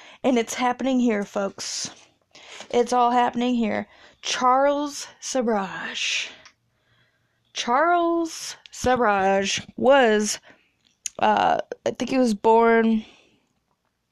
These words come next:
April sixth in, like, nineteen ninety, f-, no, nineteen forty-four was when he was born. And now, people,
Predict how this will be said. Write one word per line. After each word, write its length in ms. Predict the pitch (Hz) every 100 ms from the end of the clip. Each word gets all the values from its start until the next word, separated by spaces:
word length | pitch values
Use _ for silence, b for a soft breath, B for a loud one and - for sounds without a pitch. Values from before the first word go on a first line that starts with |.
| _ -
April 300 | 247 254 214
sixth 440 | - 240 233 -
in, 160 | 233 220
like, 180 | 214 202
nineteen 760 | 214 214 - 220 220 220 220
ninety, 500 | 214 208 214 208 220
f-, 380 | 220 - - - B B B
no, 220 | 226 196 B B B
nineteen 420 | 254 277 - 277
forty-four 540 | 240 254 233 220 220 208
was 160 | 208
when 140 | 208 196
he 40 |
was 140 | 180 202
born. 320 | - 220 214 B B B B B _ _ _ B B B B B B -
And 160 | 262 285
now, 240 | 285 285
people, 580 | 285 370 370 349 330